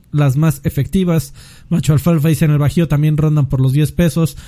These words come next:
Mario Castellanos Olea dice, "Me enfermé hace unos años comiendo los tacos del Chupacabras". No es cierto, yo he ido veinte mil veces a ese lugar y es imposible que te enfermes, don Mario,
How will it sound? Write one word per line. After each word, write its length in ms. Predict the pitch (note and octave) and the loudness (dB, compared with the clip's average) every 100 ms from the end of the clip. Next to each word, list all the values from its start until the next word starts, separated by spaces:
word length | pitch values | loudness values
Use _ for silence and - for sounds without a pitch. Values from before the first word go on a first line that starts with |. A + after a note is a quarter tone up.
| - - - | -20 -12 0
Mario 300 | G3+ A#3+ G#3+ | 2 2 0
Castellanos 480 | F#3 - F#3 G3 D#3+ | -2 -2 -2 -2 0
Olea 200 | E3 F#3 | 0 0
dice, 200 | F3+ E3+ | 0 0
"Me 100 | E3 | 0
enfermé 380 | C#3 C#3+ D#3 F3 | 2 0 0 0
hace 160 | E3+ | 0
unos 160 | D#3 C3+ | 0 2
años 240 | E3 E3 | 0 0
comiendo 340 | - C#3+ D#3 D#3 | 0 0 2 2
los 160 | C3+ | 0
tacos 340 | - D#3+ D#3+ C3 | 0 -2 0 0
del 140 | C3+ | 0
Chupacabras". 720 | - C#3 B2+ A#2+ E3+ E3 D#3 G#3 | 0 0 0 0 0 0 0 0
No 180 | C4+ | 0
es 100 | D4 | 0
cierto, 580 | - C4+ D4 - C4 F#3+ - - - | 0 -2 -2 0 2 0 -2 -14 -4
yo 160 | F#3+ G3+ | 0 2
he 40 | |
ido 120 | A3 | 2
veinte 320 | G3+ G3 F#3+ F#3+ | 0 0 0 0
mil 200 | G#3 G3 | 0 0
veces 220 | G3+ F3 | 0 0
a 60 | |
ese 180 | F3+ F3+ | -2 0
lugar 320 | D#3+ D3+ F#3 | 0 0 0
y 80 | E3 | 2
es 160 | D#3 - | 0 0
imposible 560 | D#3 D3 - E3+ D3+ | 0 0 0 0 0
que 80 | C#3+ | -2
te 120 | C#3 | 0
enfermes, 360 | C3+ F3+ F#3 E3 | 0 0 0 0
don 140 | C#3+ D3 | 0 0
Mario, 380 | G3 F#3+ E3 | 2 2 0